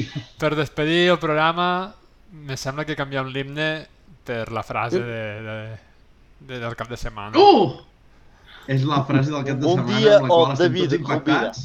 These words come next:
Speaker 3: Rovira. Tens un
Speaker 2: Tu-
Speaker 3: amigo, Nacho é o melhor, a melhor pessoa do mundo. Salvou-nos a vida.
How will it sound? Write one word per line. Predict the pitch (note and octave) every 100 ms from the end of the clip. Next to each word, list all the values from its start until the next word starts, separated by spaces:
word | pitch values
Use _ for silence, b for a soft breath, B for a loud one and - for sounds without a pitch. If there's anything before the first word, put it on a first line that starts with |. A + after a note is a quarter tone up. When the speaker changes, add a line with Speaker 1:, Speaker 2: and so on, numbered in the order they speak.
| -
Speaker 3:
Rovira. | - - B B B B - _
Tens | G#3 A3+ A3+ - - - b b b b C3+
un |
Speaker 2:
Tu- | D#3+
Speaker 3:
amigo, | E3+ A3 G#3+ A3 - - _ _ - - -
Nacho | F#3 F#3+ - - F#3+ - -
é | E3
o |
melhor, | D#3+ E3 G3 G3 F#3+ - _ - - - - - - - - F3+
a | F3+
melhor | F#3 A3
pessoa | - - A3+ A3
do | G3+
mundo. | G3+ F#3 C#3 C#3
Salvou-nos | G#3+ G#3 A#3 A#3 G3
a | G#3
vida. | G3+ D3+ B2+